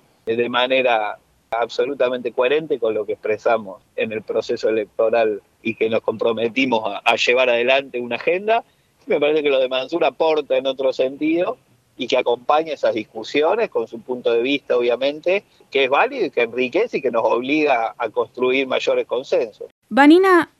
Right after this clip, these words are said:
Speaker 2: ¿ves en la designación de Juan Mansur como jefe de gabinete una influencia o, o un cierto poder sobre los vínculos entre la Iglesia Católica y el Estado?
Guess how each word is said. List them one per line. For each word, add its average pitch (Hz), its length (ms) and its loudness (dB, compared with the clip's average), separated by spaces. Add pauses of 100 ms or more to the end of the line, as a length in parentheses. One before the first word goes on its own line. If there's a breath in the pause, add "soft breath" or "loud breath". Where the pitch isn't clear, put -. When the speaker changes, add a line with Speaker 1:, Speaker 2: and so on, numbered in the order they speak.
(180)
Speaker 2:
¿ves 302 420 -2
en 233 180 4
la 190 360 6
designación 180 680 2
de 247 80 4
Juan 208 240 0
Mansur 202 500 2
como 185 220 2
jefe 190 600 2
de 156 100 0
gabinete 196 880 4
una 170 640 2 (260)
influencia 190 1300 2
o, 147 560 -4
o - 0 -
un 175 380 2
cierto 202 360 2
poder 185 320 4
sobre 190 300 2
los 165 120 -2
vínculos 185 520 0
entre 170 300 -2
la 170 100 -2
Iglesia 175 280 0
Católica 175 400 -2
y 160 60 0
el 147 60 -2
Estado? 233 480 0